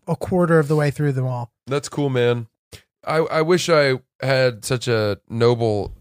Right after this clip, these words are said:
Speaker 2: quest and urge to see those types of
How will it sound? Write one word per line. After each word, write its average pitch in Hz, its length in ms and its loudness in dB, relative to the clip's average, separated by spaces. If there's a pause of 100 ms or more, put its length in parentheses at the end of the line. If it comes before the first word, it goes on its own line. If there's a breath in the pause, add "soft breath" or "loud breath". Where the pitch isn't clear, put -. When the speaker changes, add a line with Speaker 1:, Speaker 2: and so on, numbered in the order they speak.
(540)
Speaker 2:
quest - 560 -4 (160)
and 117 180 -8
urge 110 460 -4
to 101 320 -4
see 110 340 -8
those 104 320 -4
types 104 260 -6
of 104 100 -10